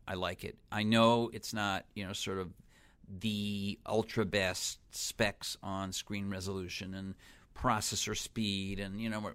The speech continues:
other things, but it has the same improved camera module as the bigger one, and it has, um, the same fingerprint reader, and it does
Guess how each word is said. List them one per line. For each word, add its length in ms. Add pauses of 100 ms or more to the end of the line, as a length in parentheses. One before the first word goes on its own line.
(100)
other 200
things, 220
but 140
it 40
has 140
the 80
same 440 (400)
improved 460
camera 360
module 560
as 120
the 80
bigger 340
one, 520
and 140
it 100
has, 340 (400)
um, 220
the 100
same 280
fingerprint 640
reader, 360
and 120
it 120
does 440